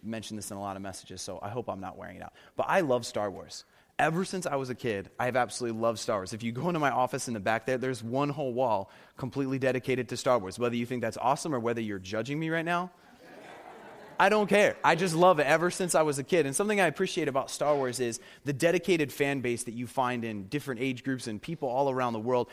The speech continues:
And when you get, when you get people together that are passionate about one thing, when you see this dedicated fan base, all kinds of debates and conversations and arguments come out of that. I've had many conversations with some of our students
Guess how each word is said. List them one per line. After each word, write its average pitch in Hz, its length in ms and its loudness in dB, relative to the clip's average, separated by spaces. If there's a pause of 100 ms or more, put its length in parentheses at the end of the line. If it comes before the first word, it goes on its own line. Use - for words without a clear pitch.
(140)
And 151 120 0
when 220 100 2
you 330 100 0
get, 180 380 2
when 175 140 -2
you 247 60 2
get - 140 2
people 180 240 -2
together 139 340 2
that 120 120 0
are 113 80 0
passionate 139 640 -6
about 107 260 -4
one 117 220 -4
thing, 113 160 -6
when 101 80 -6
you 110 80 -6
see 170 220 -8
this 135 120 -6
dedicated 113 520 -4
fan 110 200 -6
base, 95 220 -8 (240)
all 185 160 4
kinds 175 340 -2
of 127 140 -2
debates 131 640 -2
and 101 140 -10
conversations 117 800 -4
and 110 140 -6
arguments 131 480 -2
come 120 180 -4
out 147 140 2
of 101 40 -2
that. 92 120 -4
I've 123 260 -2
had 110 180 0
many 135 220 -2
conversations 98 640 -8
with 95 80 -10
some 107 160 -8
of 98 100 -8
our 95 120 -8
students 107 380 -8